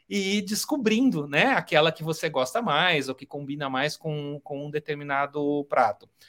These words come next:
Às vezes o produtor faz um blend do campo. O que que é blend do campo? Ele colhe tudo de uma vez e esmaga, e o que der, deu. E aí não tem como ele especificar, né? Ou então ele produz tantos litros de arbequina, tantos litros de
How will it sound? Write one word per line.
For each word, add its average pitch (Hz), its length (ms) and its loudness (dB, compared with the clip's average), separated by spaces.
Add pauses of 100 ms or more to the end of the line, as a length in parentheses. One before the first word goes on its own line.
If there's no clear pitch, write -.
(360)
Às 220 180 6
vezes 302 180 6
o 330 60 4
produtor 196 500 8
faz 208 340 4
um 202 120 0
blend 202 320 0
do 196 120 -4
campo. 185 520 2
O 98 60 -20 (600)
que 240 100 -4
que 262 120 2
é 254 40 6
blend 214 280 2
do 190 100 -2
campo? 110 480 -4 (200)
Ele 180 120 -2
colhe 233 300 8
tudo 294 220 4
de 392 60 0
uma 240 140 6
vez 190 340 2
e 240 60 -2
esmaga, 175 480 2
e 143 60 2
o 160 60 0
que 202 120 -6
der, 180 180 8
deu. 143 420 6
E 147 80 6
aí 160 120 12
não 254 100 2
tem 220 200 2
como 233 200 4
ele 226 120 2
especificar, 214 960 0 (120)
né? 139 340 -2 (680)
Ou 180 280 8
então 202 420 6
ele 208 120 4
produz 180 640 4
tantos 190 400 -2
litros 180 360 -10
de 156 100 -2
arbequina, 147 800 -2
tantos 170 420 -4
litros 127 440 -8
de 123 360 -10